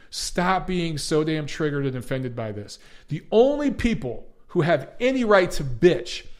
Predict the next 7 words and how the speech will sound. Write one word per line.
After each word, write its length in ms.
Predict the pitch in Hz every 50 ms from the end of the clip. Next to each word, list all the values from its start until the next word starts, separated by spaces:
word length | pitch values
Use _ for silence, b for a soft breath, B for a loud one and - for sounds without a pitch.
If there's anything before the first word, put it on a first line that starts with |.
| -
is 140 | - 151 139
if 160 | 170 175 175
you're 160 | 190 175 165 151
a 60 | 131
former 480 | - - - 196 208 214 214 214 214
professional 720 | - 208 - 151 - - - 180 175 160 - - 165 160 147
fighter. 440 | - - 139 120 117 107 104 -